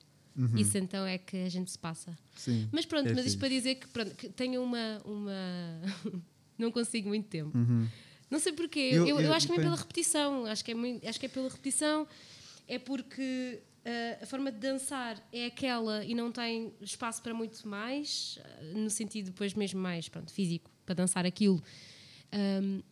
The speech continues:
Speaker 2: não sei se o facto de ser, às vezes, letras um bocado, nomeadamente da parte mais masculina, às vezes são muito misóginas.
Speaker 1: Uhum.
Speaker 2: E se isso depois me afasta, passado um bocado eu começo, tipo, a ficar cansada de estar a ter de abanar o rabo.
Speaker 1: Uhum.
Speaker 2: Ah,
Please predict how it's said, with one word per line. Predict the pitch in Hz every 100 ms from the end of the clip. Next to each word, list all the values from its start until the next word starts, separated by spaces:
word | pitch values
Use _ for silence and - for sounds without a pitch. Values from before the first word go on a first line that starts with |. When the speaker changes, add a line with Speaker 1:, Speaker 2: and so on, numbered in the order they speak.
| - - -
Speaker 2:
não | 285
sei | 403
se | 392
o | 370
facto | - 320 - 240
de | 226
ser, | 247 - 262 254 247 240
às | 247 220
vezes, | 262 208
letras | 254 254 233 220
um | 226
bocado, | 233 226 226 214 208 208 - - - - - _ _ _ _ _ _ 233 277
nomeadamente | 240 247 247 247 247 208
da | 226
parte | 233 226 226
mais | 220 214
masculina, | 214 202 233 226 220
às |
vezes | 220 -
são | 240
muito | 240 226
misóginas. | 208 220 196 202 190 185 -
Speaker 1:
Uhum. | 131 123 113 110 226
Speaker 2:
E | 226
se | -
isso | 254 254
depois | 240 247
me | 247
afasta, | 233 233 220 208
passado | 202 214 214
um |
bocado | 214 214
eu | 220
começo, | 220 214
tipo, | 208
a |
ficar | 202 214
cansada | 220 214 208 202
de |
estar | 202 202
a |
ter | 196 214
de | 202
abanar | 202 202
o | 196
rabo. | - 202 190 180 180 - - - -
Speaker 1:
Uhum. | 117
Speaker 2:
Ah, | 202 190 185 185